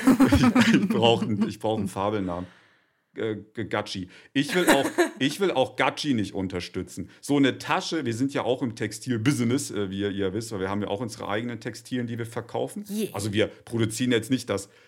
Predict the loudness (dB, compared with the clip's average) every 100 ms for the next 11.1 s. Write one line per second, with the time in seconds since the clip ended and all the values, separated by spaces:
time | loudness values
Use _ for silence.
0 | _ -4 -2 -4 2 2 2 -4 -4 -6
1 | 0 0 0 -2 -6 -6 -6 -4 -2 -2
2 | -2 0 0 6 4 4 -4 -4 -4 -2
3 | -4 -2 -6 -6 -10 -10 -4 -2 -2 -4
4 | -4 -4 -2 -2 -2 -6 -2 2 2 2
5 | -2 -2 -2 -2 -2 -2 -2 -4 -6 -6
6 | -6 -6 -8 -12 -16 -8 -6 -4 -2 -2
7 | 0 0 2 0 -2 -4 -4 -4 -2 -4
8 | 0 0 0 -2 -6 -6 -14 -10 0 2
9 | 2 2 4 4 -2 -4 -6 -4 -2 -2
10 | 0 -2 -2 -4 -2 -2 -4 -2 -2 -2